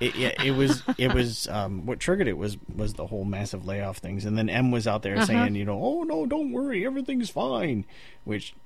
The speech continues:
Speaker 1: um, is
Speaker 2: Uh-huh.
Speaker 1: the same thing they told the Lindens, who all got fired, like, a week before. Um,
Speaker 2: Oh, sure.
Speaker 1: "Don't worry, everything's
Speaker 2: Yeah.
Speaker 1: fine."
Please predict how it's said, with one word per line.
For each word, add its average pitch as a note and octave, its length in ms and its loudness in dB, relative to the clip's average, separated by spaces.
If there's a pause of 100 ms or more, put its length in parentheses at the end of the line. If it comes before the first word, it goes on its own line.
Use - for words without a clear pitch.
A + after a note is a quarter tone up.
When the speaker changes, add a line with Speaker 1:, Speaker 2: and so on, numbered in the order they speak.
Speaker 1:
um, F2+ 360 -6
is - 20 -6 (400)
Speaker 2:
Uh-huh. D2+ 180 -2 (180)
Speaker 1:
the G#2+ 80 -4
same G2 220 -4
thing F#2+ 200 -4
they F#2+ 120 -4
told F2 240 -8 (180)
the G#2+ 100 -6
Lindens, G2 440 -6
who F2 160 -12 (200)
all F#2+ 80 -8
got - 200 -14
fired, F#2 300 -10
like, - 360 -12
a G2+ 40 -6
week F#2+ 180 -8
before. - 320 -10 (400)
Um, G2+ 180 -4 (840)
Speaker 2:
Oh, A3+ 220 4
sure. F#3+ 340 -6 (240)
Speaker 1:
"Don't C4 220 2
worry, A#2 380 2
everything's G3+ 500 2
Speaker 2:
Yeah. F#3 140 0
Speaker 1:
fine." F2 480 0